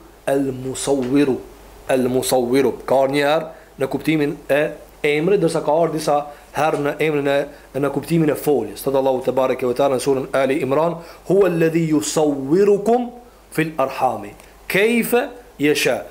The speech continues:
Është Allahu ai i cili ju jep sure. Do ta shohim çka do të thonë sure. Ju jep sure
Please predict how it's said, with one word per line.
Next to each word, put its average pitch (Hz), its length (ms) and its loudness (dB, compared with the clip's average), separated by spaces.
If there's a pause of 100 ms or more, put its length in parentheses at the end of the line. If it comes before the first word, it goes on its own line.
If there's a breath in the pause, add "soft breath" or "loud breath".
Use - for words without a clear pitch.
(180 loud breath)
Është 180 240 0
Allahu 226 480 2
ai 214 120 2
i 208 40 -4
cili 240 340 -2 (460 loud breath)
ju 160 80 2
jep 220 320 2
sure. 160 480 0 (840)
Do 139 60 -10
ta 160 100 2
shohim 190 200 2
çka 175 120 0
do 175 40 0
të 165 80 0
thonë 160 160 0
sure. 135 320 0 (320 loud breath)
Ju 151 80 2
jep 220 240 2
sure 240 640 4